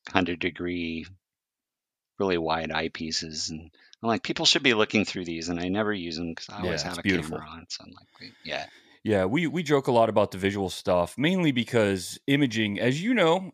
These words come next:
Speaker 2: uh, Tom, we'll get into the story more. I know this story, but I, I wanna talk about it more because it's such an amazing story. But, um, the imaging, you just get,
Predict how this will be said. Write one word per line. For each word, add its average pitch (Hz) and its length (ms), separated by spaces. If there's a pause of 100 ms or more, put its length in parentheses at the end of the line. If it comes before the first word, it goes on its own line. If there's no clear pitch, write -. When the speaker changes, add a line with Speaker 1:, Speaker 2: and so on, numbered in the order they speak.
Speaker 2:
uh, 147 400
Tom, 160 240
we'll 147 140
get 151 140
into 147 180
the 113 60
story 135 340
more. 110 180
I 120 80
know 127 180
this 120 180
story, 117 300
but 117 160
I, 101 80
I 78 80
wanna 113 220
talk 110 240
about 107 160
it 95 40
more 101 200
because 107 280
it's 92 120
such 104 200
an 98 40
amazing 87 360
story. 87 360
But, 107 320 (440)
um, 107 560 (420)
the 127 240 (220)
imaging, 143 580
you 131 140
just 196 200
get, 196 200